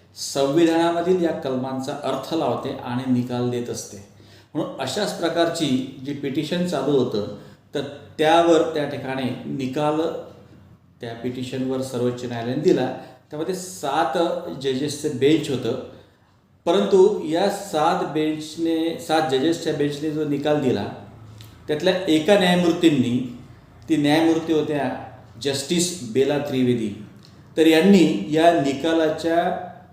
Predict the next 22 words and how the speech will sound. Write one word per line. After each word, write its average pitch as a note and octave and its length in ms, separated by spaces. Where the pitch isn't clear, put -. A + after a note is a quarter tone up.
वेगळं F3+ 640
थोडंसं F3+ 320
मत D#3 180
या C#3+ 80
ठिकाणी B2+ 380
दर्शवलेलं A#2+ 540
आहे G2+ 280
आणि D#3+ 260
सहा E3+ 600
जजेसनी B2 560
हे B2+ 80
वेगळं A#2+ 440
मत A#2+ 240
या A#2 80
ठिकाणी G#2 360
दर्शवलेलं G#2 540
आहे. - 100
आता A3 1080
हे F#3 260
मत F3+ 360
त्या F3 160
ठिकाणी F3 420